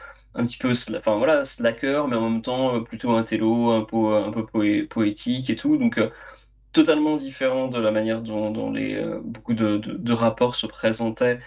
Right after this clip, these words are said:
ou en tout cas étaient présentés, euh, à l'époque. Donc, euh, il y avait déjà ce, ce gros, gros changement. Et puis, il y avait un énorme,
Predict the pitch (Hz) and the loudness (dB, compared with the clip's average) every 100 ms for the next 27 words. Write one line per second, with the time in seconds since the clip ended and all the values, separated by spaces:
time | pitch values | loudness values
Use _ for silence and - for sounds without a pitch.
0 | - - 113 110 139 117 - 135 135 143 | -16 -4 -2 0 2 0 0 -4 0 -4
1 | 139 - 113 113 107 117 113 117 - 104 | -4 -4 -2 -2 -4 -2 -2 -2 -2 0
2 | 101 104 104 - - - 107 - 170 269 | 0 -2 -4 -8 -8 -2 0 2 0 0
3 | 117 104 - - - - 120 - 107 98 | -2 -6 -12 -20 -20 -6 -4 2 2 0
4 | - 131 123 120 123 120 123 123 - 110 | -8 -4 -2 0 0 2 2 2 -2 -8
5 | - - 117 110 - 131 226 220 233 - | -8 -8 -8 -8 -6 -2 -2 -2 -2 0
6 | 110 220 180 262 _ - - - 214 - | 0 2 0 0 _ -20 -14 -4 -4 -2
7 | 208 240 226 127 127 170 131 120 117 131 | -4 -2 0 0 2 4 4 2 2 2
8 | 135 139 151 180 175 151 117 | 0 2 2 2 2 0 -2